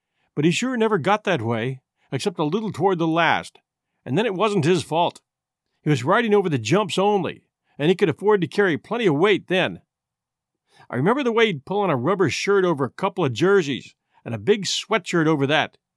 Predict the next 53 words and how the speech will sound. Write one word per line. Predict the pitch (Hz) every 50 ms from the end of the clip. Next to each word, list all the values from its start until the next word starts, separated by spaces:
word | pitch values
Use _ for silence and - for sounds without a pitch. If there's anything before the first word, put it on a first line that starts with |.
| _ _ _ _ _
and | 135 127
get | 123 226 240 -
me | 220 247
to | 220 208
run | 165 160 226 247 233
with | 196 156 135
him | 135 131
in | 131
the | 131 123
forenoon | - - - 208 214 208 202 185 165 151 147 139 131
in | 127
the | 131 127
hot | 117 160 170 -
sun. | - - - 180 170 156 120 80 - - - _ _ _ _ _ _ _ _ _ _ _ _ _ _ _
He'd | - 240 226
have, | 226 233 233 220 214 202 160 113 - -
maybe, | 165 180 208 214 214 180 175 135 - - _ _ _
taken | _ - 277 247 247
a | -
trial | - - - 214 226 - - -
trip | - - 180 175 -
with | 156 123
one | 120 151 175
of | 175 139
the | 120
Razzo's | 110 113 143 170 196 196 170 139 180 180 160 127 -
skins | - - - 196 190 190 165 135 113
early | 143 170 175 170
in | 156
the | 139 135
morning | 139 151 165 165 160 139 117 101 - _ _ _ -
after | 135 - - 120
just | 98 95 175 196 180 - _
getting | 185 190 180 175 170
in | 175
from | 165 - 156 135
Torino | - - 147 143 131 151 185 196 180 151 131
at | 120 98 -
four | - 160 165 156
o'clock | 143 - - 202 208 185 -
in | 165
the | 143 135
morning | 131 127 127 123 113 104 - _ _ _ _ _ _ _ _
and | - 131 117 101 98 107
beating | 127 190 220 202 214 208 196
it | 190 190
out | 190 185 175 -
to | 170
the | 147 135
stables | - - - - 202 214 202 160 147 113
in | 135
a | 131 101
cab. | - _ - 170 185 175 139 95 76 - -